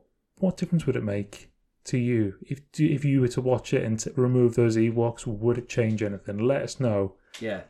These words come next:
Speaker 2: 'cause if you're one of those people who hate Ewoks, like, you get the keyboard warriors who absolutely hate 'em.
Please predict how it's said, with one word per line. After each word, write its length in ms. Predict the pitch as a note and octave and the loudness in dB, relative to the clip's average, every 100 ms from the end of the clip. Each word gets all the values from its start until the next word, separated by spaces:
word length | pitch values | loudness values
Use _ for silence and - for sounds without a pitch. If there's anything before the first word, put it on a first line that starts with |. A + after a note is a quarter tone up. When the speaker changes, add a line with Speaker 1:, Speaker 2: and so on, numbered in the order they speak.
| - | -12
Speaker 2:
'cause 100 | B2 | -6
if 180 | D3 D3+ | -4 0
you're 100 | D3+ | 2
one 120 | D3+ | 2
of 100 | C#3 | 2
those 180 | C#3 C#3 | 0 -4
people 340 | - C#3 C#3 | -6 -6 -2
who 120 | C3 B2 | 0 0
hate 400 | - E3 D3 - | -2 -2 0 0
Ewoks, 640 | C3 B2 G3+ - - - - | -4 -2 -4 -6 -8 -10 -8
like, 220 | F#2+ E2+ | -10 -10
you 220 | F2+ G2+ | -12 -12
get 240 | G2+ A2 | -8 -10
the 80 | - | -10
keyboard 520 | - A#2+ G#2+ F#2 F2 F2 | -12 -8 -8 -8 -10 -10
warriors 400 | F2+ F2+ F2 - | -10 -10 -12 -12
who 160 | F2+ | -10
absolutely 460 | F2 - G2+ F2+ F2+ | -12 -12 -14 -12 -12
hate 320 | F#2+ F#2+ - | -10 -12 -12
'em. 140 | D#2 | -16